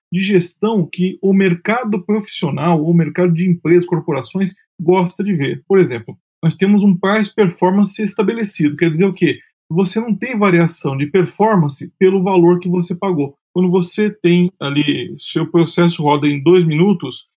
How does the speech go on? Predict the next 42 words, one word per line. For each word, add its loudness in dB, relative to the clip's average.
amanhã 4
ele 4
vai 4
rodar 2
em -6
dois, 2
depois 0
de 2
amanhã 4
vai 4
rodar 2
em -2
dois 0
também, -2
assim -2
por -2
diante. 0
Não 2
tem 0
variação, -2
porque -4
nós 4
não 2
compartilhamos 0
ambientes, -4
né? -4
O -6
ambiente 0
Oracle -2
Cloud 0
é -2
praticamente -4
isolado, 0
vamos -4
dizer, -4
noventa -2
por -2
cento -4
para 0
o 2
cliente -4
final, -10